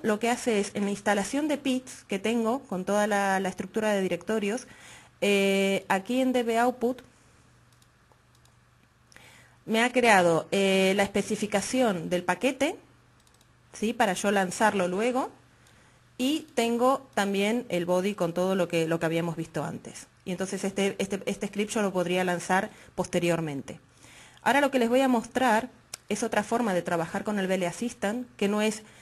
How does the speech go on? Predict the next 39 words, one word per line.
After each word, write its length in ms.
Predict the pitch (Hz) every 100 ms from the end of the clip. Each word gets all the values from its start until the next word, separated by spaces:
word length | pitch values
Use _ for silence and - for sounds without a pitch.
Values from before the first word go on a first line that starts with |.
| -
ir 160 | 226 220
analizando 680 | 208 190 190 214 202 190 -
uno 260 | 208 202 196
por 160 | 175
uno, 240 | 208 240 233
sino 260 | 233 226
que 120 | 226 226
también 260 | 226 226
tenemos 340 | 233 220 226 226
la 100 | 214
opción 460 | - 240 233 240 - - -
de 220 | 190 202
que, 400 | 202 208 208 214 -
eh, 800 | 175 175 170 165 165 165 160 -
de 120 | 196
que 120 | 196 196
Pete 340 | 277 240 - -
haga 320 | 185 185 180
el 100 | 175
análisis 720 | 175 185 190 180 - 190 190
de, 380 | 175 180 196 -
eh, 720 | 170 165 160 156 147 67 - -
digamos, 440 | 185 185 180 175 - - _
de, 300 | 208 190 190
de, 200 | 185 196
del 240 | 185 208
orden 400 | 233 247 240 240
en 160 | 214 196
que 120 | 196
hay 140 | 190 202
que 120 | 202
ir 140 | 202
pasando 340 | 190 180 185 185
a 40 |
base 220 | 175 170
de 120 | 170 156
datos. 280 | 147 -
Por 160 | - 196
ejemplo, 520 | 202 208 175 - 147